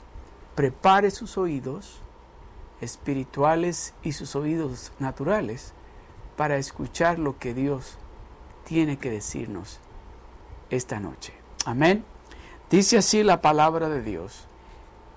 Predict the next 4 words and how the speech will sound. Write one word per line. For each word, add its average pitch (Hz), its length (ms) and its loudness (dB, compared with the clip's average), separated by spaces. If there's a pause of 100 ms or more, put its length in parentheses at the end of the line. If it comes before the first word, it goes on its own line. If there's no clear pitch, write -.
(360)
En 147 320 6
Juan, 226 640 2 (160)
San 143 340 0
Juan, 185 460 0